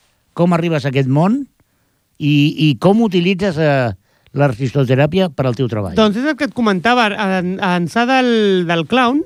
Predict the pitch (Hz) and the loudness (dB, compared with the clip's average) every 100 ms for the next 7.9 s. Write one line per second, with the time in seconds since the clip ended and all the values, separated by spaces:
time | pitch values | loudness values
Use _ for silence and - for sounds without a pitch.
0 | 392 - 175 180 170 165 196 220 240 196 | -6 -8 -4 -2 0 2 2 2 0 -2
1 | 220 262 269 214 262 - _ _ _ _ | 0 2 2 2 -2 -6 _ _ _ _
2 | - 202 185 233 240 277 240 190 165 156 | 0 2 4 4 2 2 2 0 -4 -6
3 | 151 180 180 214 247 202 190 226 254 254 | -6 -2 0 2 0 -4 -2 -2 -2 -4
4 | 226 175 190 202 170 180 247 202 165 165 | -6 -4 -2 -2 0 0 2 2 0 -4
5 | - 165 143 _ - 185 185 202 - 196 | -4 -4 -4 _ -4 0 2 2 0 0
6 | 190 208 214 175 143 - _ _ - 220 | 4 4 2 0 -4 -12 _ _ -2 0
7 | 208 196 185 165 180 170 170 170 175 | 0 0 -4 -2 -2 -2 -2 -2 -2